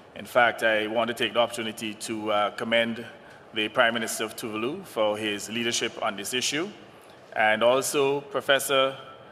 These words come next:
Akhavan, uh, who has, uh, who has agreed to chair the legal team that will be responsible for providing the necessary advice and direction to the Commission.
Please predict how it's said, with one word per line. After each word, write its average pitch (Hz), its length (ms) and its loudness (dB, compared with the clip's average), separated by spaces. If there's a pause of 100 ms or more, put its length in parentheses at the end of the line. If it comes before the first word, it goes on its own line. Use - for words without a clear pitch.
(360)
Akhavan, 147 680 2 (300)
uh, 113 280 4
who 135 280 -4
has, 123 680 2 (960)
uh, 127 220 0
who 135 140 0
has 135 120 2
agreed 127 500 0
to 127 520 -2 (280)
chair 151 300 4
the 139 100 2
legal 139 320 0
team 123 500 -6 (260)
that 120 300 2
will 123 140 -2
be 117 80 -4
responsible 117 640 0
for 113 100 -6
providing 110 600 2
the 110 200 0
necessary 107 720 -4 (280)
advice 104 520 0
and 107 120 -8
direction 101 720 -4
to 104 240 -6
the 101 80 -12
Commission. 120 440 -2